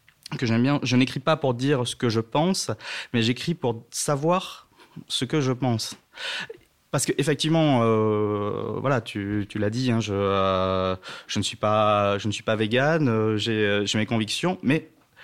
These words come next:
comme, euh, comme tout un chacun, euh, je vis dans la société, donc ce sujet, euh, ce sujet m'interroge et, euh, voilà, donc, euh, j'ai voulu, euh, savoir quoi penser et voir si je pouvais confirmer mes intuitions, découvrir, apprendre de nouvelles choses. Et effectivement, euh, il y avait largement matière puisque ça donnait lieu à un livre.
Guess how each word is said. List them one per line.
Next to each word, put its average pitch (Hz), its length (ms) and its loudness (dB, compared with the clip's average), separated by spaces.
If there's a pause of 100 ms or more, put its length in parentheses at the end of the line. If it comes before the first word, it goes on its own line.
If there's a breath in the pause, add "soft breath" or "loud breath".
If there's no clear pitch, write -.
(460 loud breath)
comme, 127 240 2
euh, 113 100 4
comme 127 200 2
tout 127 120 -10
un 123 80 2
chacun, 127 500 2
euh, 107 80 2
je 101 120 -2
vis 127 120 2
dans 127 100 2
la 110 80 2
société, 120 460 -2
donc 135 140 2
ce - 120 -4
sujet, 143 420 0
euh, 113 220 2
ce 117 120 -6
sujet 127 260 -2
m'interroge 135 520 0
et, 120 40 0
euh, 104 440 0 (380 loud breath)
voilà, 95 140 -2
donc, 101 220 -4
euh, 101 240 0
j'ai 107 180 -2
voulu, 147 260 2
euh, 107 300 0 (160)
savoir 127 340 -2
quoi 156 160 0
penser 156 580 0
et 113 80 0
voir 120 380 0
si - 160 -6
je 107 80 -4
pouvais 113 180 0
confirmer 117 360 0
mes 107 100 0
intuitions, 127 600 0
découvrir, 127 520 -2
apprendre 117 280 0
de 107 40 0
nouvelles 101 220 0
choses. 147 340 -4 (280 loud breath)
Et 120 60 0
effectivement, 117 600 0
euh, 104 320 -2
il 104 80 -4
y 110 40 2
avait 107 100 0
largement 120 280 2
matière 107 300 0
puisque - 220 -6
ça - 120 -6
donnait 92 200 -6
lieu 117 140 -2
à 131 40 -2
un 104 80 -4
livre. 92 260 -8